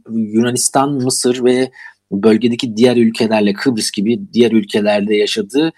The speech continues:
gerginlik gibi bir gerginlik ortaya çıkabilirmiş. Ee, bu konuyla alakalı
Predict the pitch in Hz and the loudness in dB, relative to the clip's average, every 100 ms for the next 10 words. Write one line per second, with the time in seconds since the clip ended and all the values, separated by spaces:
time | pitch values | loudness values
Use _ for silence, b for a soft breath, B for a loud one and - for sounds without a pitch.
0 | B B B _ 110 113 117 113 127 123 | B B B _ -2 4 4 2 -2 -2
1 | 120 151 123 139 - 98 98 101 113 147 | 0 0 4 0 2 0 0 -2 -4 -4
2 | 123 110 - 131 135 - 120 113 104 90 | 0 0 4 2 2 0 2 2 0 -2
3 | - - - B B B B B B _ | -6 -8 -10 B B B B B B _
4 | _ 113 104 101 101 98 98 147 151 147 | _ -2 0 0 0 0 0 0 2 4
5 | 156 139 139 143 147 147 | 6 6 6 4 4 4